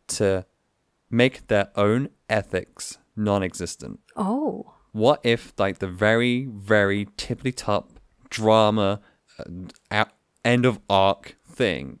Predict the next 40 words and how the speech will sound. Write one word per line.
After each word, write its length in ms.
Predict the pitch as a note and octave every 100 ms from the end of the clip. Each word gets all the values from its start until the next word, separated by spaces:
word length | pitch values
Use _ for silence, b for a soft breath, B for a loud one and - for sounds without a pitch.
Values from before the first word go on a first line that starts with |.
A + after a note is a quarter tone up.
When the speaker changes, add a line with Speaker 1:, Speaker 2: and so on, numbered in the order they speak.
| -
Speaker 1:
is 400 | G2 F#2 F#2+ - _ _ _ _
they 140 | F#2+ F2+
have 340 | A2 A2+ -
to, 420 | - A#2 A2 G#2 G#2
the 180 | - A#2+
only 160 | C#3
way 140 | D3+ C3+
to 100 | A#2
get 160 | A#2+
rid 120 | G#2+ A2
of 80 |
this 160 | G2+ G2+
particular 420 | - - - G#2
criminal 480 | - A2+ G2+ E2+ F2+ _ -
is 180 | A#2 -
just 220 | A#2 -
to 200 | G#2 F#2 b b
delete 380 | - A#2 A2+ A2+
them, 240 | - D#2 E2+
just 220 | G2 G#2+
to 80 | -
wipe 320 | G2 G#2 G2+
them 140 | G#2+ F#2+
out. 180 | F2+ -
But 80 | B2+
of 140 | G2+
course, 560 | - B2 F2+ - - - _
uh, 140 | F2+ E2+ -
being 360 | C3+ A2+ G#2 b b
a 60 | -
police 340 | - A#2+ A2 -
officer, 480 | A2 - - F2+
they're 180 | F2+ G2
very 480 | F#2+ A2 G#2 G2+ G2+ b b b -
into 340 | C#3+ C#3+ D3
the 180 | C3 C3
idea 500 | B2 A#2+ A2+ A2+ A#2
of 380 | - G2+ G2 - _ _ _ -
justice 600 | C#3 C3 - C3 B2 -
and 240 | G2 F#2+